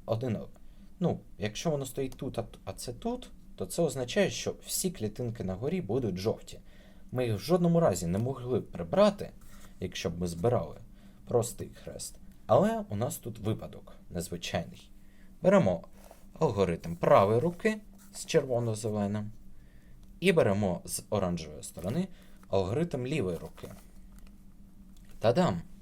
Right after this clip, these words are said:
Червона-зелена сторона стоїть у нас тут. Переводимо до черво-, червоне до червоного. Бачимо, що тут зелене. Відводимо подалі від зеленого.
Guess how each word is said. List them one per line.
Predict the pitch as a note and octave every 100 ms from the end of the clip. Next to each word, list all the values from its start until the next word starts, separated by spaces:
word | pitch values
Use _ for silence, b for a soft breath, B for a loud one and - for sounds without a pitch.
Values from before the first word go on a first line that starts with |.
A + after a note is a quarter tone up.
| B B B B B B -
Червона-зелена | - G#2+ F#2+ G2 F2 E2+ - G2 F2+ - E2 -
сторона | - - E2 - G2+ F#3+ G3+ - - - -
стоїть | - - F3 G#2 - -
у | D3
нас | C#3 - - - - -
тут. | C#3+ A#2 - - - - - - - - B B B B B B -
Переводимо | D#3+ A#2 F2 E2+ E2
до |
черво-, | E2 - E2 D#2+ - -
червоне | - G2+ F2+ D#2+
до | E2
червоного. | E2+ A2+ G#3 A3+ G#3 G#3 - - - - -
Бачимо, | E3 E3+ E2
що | - -
тут | E3+ C3+
зелене. | B2+ C3 E2 - - - - - -
Відводимо | E2+ C3 D#3 C#3
подалі | - F2+ E2 E2 E2+
від | E2
зеленого. | G#2+ C3+ E2 E2